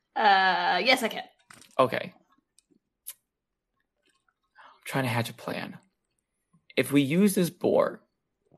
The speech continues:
Speaker 2: right, and we find another group and we kill them off,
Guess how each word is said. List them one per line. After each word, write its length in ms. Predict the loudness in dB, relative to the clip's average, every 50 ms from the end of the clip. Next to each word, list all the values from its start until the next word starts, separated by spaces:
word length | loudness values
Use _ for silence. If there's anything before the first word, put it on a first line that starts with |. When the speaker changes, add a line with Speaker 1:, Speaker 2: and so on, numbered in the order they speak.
| _ _ _ _ _ _ _ _ -20 _ _ _ -14 _ 0
Speaker 2:
right, 300 | 2 2 2 0 -2 -8 _ _ _ _ _ _ _ _ _ _ _ _ _ _ _ _ _ 0
and 160 | 2 2 4
we 100 | 4 2
find 320 | 0 2 2 2 4 4 4
another 300 | 4 4 4 2 2 0
group 400 | 0 -2 -2 -2 -2 -2 -4 -12 -20 _ _ _ _ _ _ _ _ _ _ _ _ _ _ _ _ _ _ _ _ _ _ _ _ _ _ _ _ _ _ -6
and 100 | -6 -4
we 100 | -4 -6
kill 220 | 0 2 4 4 6
them 140 | 4 4
off, 340 | 4 2 0 -2 -6 -14 -20